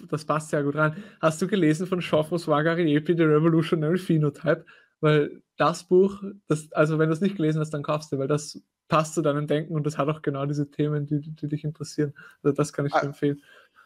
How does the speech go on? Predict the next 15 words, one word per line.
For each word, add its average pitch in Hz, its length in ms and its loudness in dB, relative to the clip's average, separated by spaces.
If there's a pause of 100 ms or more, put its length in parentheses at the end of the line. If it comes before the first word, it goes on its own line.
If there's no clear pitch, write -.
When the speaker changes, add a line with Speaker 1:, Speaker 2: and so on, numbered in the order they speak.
Speaker 2:
Oh, 196 240 4
hab 156 140 -2
ich 151 80 -8
noch 127 120 -12
nicht 131 180 -18
gelesen. 120 400 -20
Speaker 1:
Also 156 200 2
da 156 180 4
Speaker 2:
Vielleicht - 0 -
Speaker 1:
geht's, 160 420 -2
da, 185 100 -6
da 165 200 0
geht's 156 300 -2
drum, 170 440 0 (480)
ähm, 147 560 0